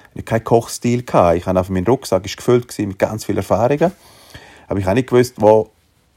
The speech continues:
was, was ist, was ist denn jetzt eigentlich meine Küche? Das ist erst entstanden aus dieser Zeit. Ich meine, das sind dann ein paar Jahre vergangen.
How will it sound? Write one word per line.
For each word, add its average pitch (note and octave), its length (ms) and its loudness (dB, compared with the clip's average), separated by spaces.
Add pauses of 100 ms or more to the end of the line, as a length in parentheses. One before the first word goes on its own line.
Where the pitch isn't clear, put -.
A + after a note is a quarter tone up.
(200)
was, G#2 300 0
was G2 200 -4
ist, - 260 -6
was G#2 140 -4
ist A#2 160 -6
denn G#2 80 -2
jetzt G2 180 -4
eigentlich G2+ 260 -6
meine A#2 200 -2
Küche? - 360 -4
Das G#2 140 -4
ist F#2+ 120 -10
erst F#2+ 280 -2
entstanden F#2+ 400 -2
aus F#2+ 100 -12
dieser F2+ 240 -6
Zeit. - 360 -8
Ich - 100 -18
meine, G2 220 -6
das F#2+ 140 -8
sind G2 140 -6
dann F#2+ 100 -4
ein F#2+ 60 -10
paar G2 160 -2
Jahre G2 160 0
vergangen. B2+ 500 0